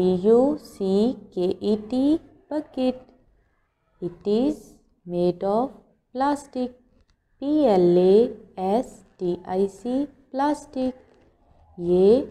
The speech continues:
प्लास्टिक की बनी है। आप लंच बॉक्स और बॉटल्स यूज़ करते हैं, वो भी प्लास्टिक की हैं। Wow, look here, what is this?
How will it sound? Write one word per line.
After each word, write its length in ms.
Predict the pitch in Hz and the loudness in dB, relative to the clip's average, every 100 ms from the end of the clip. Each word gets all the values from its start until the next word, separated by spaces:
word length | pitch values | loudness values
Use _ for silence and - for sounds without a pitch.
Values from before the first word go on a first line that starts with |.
| - - | -14 -8
प्लास्टिक 480 | 233 240 - 330 - | -4 -4 -4 -8 -6
की 100 | 294 | -6
बनी 320 | 240 233 240 240 | -2 2 2 0
है। 180 | 240 240 240 233 _ _ _ _ _ - | 0 0 -2 -8 _ _ _ _ _ -16
आप 480 | 190 185 190 277 - _ - | -8 -4 -2 -4 -6 _ -12
लंच 260 | 180 170 | -8 -8
बॉक्स 500 | 170 190 214 254 - - | -4 0 0 -2 -10 -14
और 180 | 185 175 | -6 -6
बॉटल्स 520 | 170 170 180 196 - | -4 -4 -2 -4 -2
यूज़ 200 | 240 233 | -2 -2
करते 360 | - 226 226 240 | -2 -8 -6 -2
हैं, 300 | 240 254 277 330 - _ _ | 2 2 2 -2 -16 _ _
वो 120 | 185 180 190 | -6 -4 -2
भी 200 | 233 277 | -2 -2
प्लास्टिक 800 | - - - 302 320 - 311 - | -6 -20 -12 -10 -10 -8 -10 -8
की 180 | 285 269 | 0 2
हैं। 400 | 254 262 262 269 - - _ _ _ _ _ 185 | 4 4 2 0 -6 -20 _ _ _ _ _ -8
Wow, 920 | 190 226 247 240 226 214 202 185 175 _ _ _ 233 | -4 -2 0 0 2 2 2 -2 -8 _ _ _ -8
look 280 | 294 - - | -8 -10 -6
here, 480 | 240 214 202 190 175 - _ _ _ _ | -2 2 0 -2 -6 -14 _ _ _ _
what 260 | 208 277 311 269 | -6 -6 -4 -4
is 140 | 196 - | -4 -2
this? 320 | 220 294 - | 0 0 -2